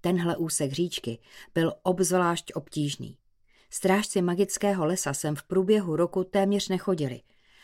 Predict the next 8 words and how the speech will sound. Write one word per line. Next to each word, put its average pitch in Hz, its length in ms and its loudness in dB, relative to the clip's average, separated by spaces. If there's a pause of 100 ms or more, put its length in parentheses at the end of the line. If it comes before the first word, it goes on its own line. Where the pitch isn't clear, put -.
a 127 60 -4
dopřávali 160 680 0
tak - 280 -8
klid 151 320 -4
tvorům, 143 540 -2 (320)
kteří 214 300 6
se 185 180 2
báli 175 400 2